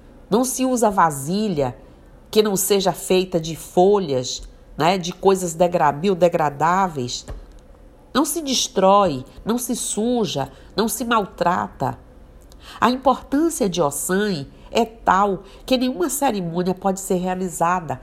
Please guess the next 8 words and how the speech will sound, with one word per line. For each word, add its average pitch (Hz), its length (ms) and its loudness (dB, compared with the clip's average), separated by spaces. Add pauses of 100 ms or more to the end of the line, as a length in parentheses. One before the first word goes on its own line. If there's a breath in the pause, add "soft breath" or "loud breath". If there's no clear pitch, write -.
(100)
sem 240 240 -2
sua 226 320 -2
interferência. 156 960 -6 (1200 loud breath)
E 262 60 4
os 247 160 2
outros 269 380 4
orixás 208 540 2
absorvem 196 840 0